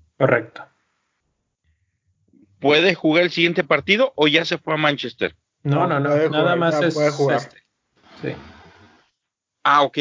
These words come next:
Speaker 2: ok, ok. Esa regla, fíjate que nunca la había visto en ningún lado, pero está interesante.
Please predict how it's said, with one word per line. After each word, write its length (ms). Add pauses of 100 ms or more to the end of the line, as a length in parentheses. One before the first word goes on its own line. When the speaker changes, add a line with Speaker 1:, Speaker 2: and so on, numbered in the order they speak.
Speaker 2:
ok, 220
ok. 140 (420)
Esa 240
regla, 300
fíjate 480
que 140
nunca 300
la 100
había 120
visto 180
en 60
ningún 260
lado, 280
pero 140
está 240
interesante. 760